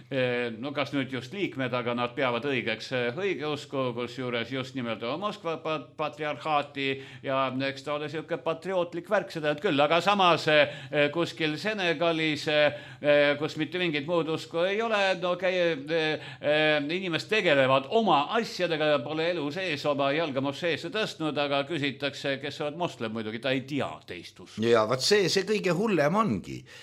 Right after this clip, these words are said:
Speaker 2: Ja minu meelest on piisavalt hull see ka, kui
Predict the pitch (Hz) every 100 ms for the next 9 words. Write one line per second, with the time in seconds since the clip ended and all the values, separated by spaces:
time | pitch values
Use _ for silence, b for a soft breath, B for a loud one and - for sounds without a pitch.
0 | B 101 135 - - 180 202 180 180 -
1 | 156 151 220 208 175 175 156 156 - 214
2 | 240 175 135 120 - 208 175 143 196 196
3 | 113 156 151 139 131 123 127